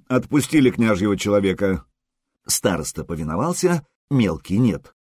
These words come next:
Может, просто соображал медленно. Надо помочь. Сергей выдернул из хвата ноги и из положения лёжа пробил вверх, на этот раз попав, куда целил. А затем махом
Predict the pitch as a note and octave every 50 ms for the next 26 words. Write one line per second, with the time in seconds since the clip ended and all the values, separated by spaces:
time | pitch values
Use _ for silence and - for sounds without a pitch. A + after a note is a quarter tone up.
0 | _ _ _ _ - - C#3+ F#3 F#3 F#3+ - - F3+ G3 F#3+ - F3+ D#3+ - G3
1 | F3 F3 F3+ F3+ C3 G#2+ G#2+ F#2+ F2+ F2 F#2 F#2 F#2 E2 D2 E2 D#2+ E2+ E2 D#2
2 | D2 C2+ - _ _ _ _ _ - G#2+ G#2 E2 C2 C2+ - - A2 A#2+ D#3 C3+
3 | G2+ - - - - _ _ _ _ _ _ _ _ - - - A2 G2 E2 G#2
4 | A#2 A#2 A#2 - - - F#2+ G2+ A2+ C#3 C3 F#2+ G#2+ G2 G2 G2+ G2 F#2+ F#2+ -
5 | - A2+ - - - F#2 F2+ G2 F2 - F2 F2 G#2+ C3 E3 E3+ D3+ E3 D#3+ -
6 | - _ _ _ _ _ _ _ F#3+ G3 F3+ D3 - - - - - F#2+ G2 F#2
7 | B2 B2 C3+ D3 E3+ F#3+ G#3 G#3+ F#3+ E3+ G3+ - - - C3 A#2+ C3+ C3+ C3 D#3
8 | E3 E3 D#3 B2 A2+ A2+ A2+ A#2+ B2+ C3 A#2 G2+ F#2 - - - _ _ _ -
9 | F#2 G#2 A2+ A2+ C3+ F3 F#3+ F#3+ G3 F#3 F#3+ F#3+ F#3+ F3+ C#3 - - F2 - -
10 | F2 - - - G3 A2+ A#2 A#2+ - - F2+ C2+ B1+ B1 - - _ _ _ _
11 | _ _ _ _ - A2 G#2+ - F2 - - B2 C3+ C#3+ D#3 E3+ D3+ - - -
12 | - G2+ G#2+ A2 B2 C#3 C#3 - E3 E3+ E3 C#3+